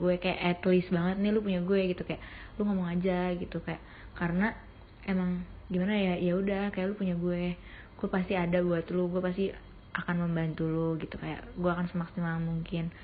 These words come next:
Pokoknya jangan ngerasa sendiri juga. Terus, ya udah, pokoknya kayak gitu deh ya, Alika, lu jangan ngerasa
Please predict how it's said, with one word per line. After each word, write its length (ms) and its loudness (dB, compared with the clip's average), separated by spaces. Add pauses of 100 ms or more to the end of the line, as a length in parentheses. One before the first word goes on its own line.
(340)
Pokoknya 320 2
jangan 240 4
ngerasa 320 0
sendiri 480 2
juga. 400 0 (480)
Terus, 240 -2 (800)
ya 160 0
udah, 320 0
pokoknya 400 0 (1040)
kayak 240 0
gitu 80 -2
deh 160 2
ya, 320 0
Alika, 400 0
lu 160 4
jangan 240 2
ngerasa 160 0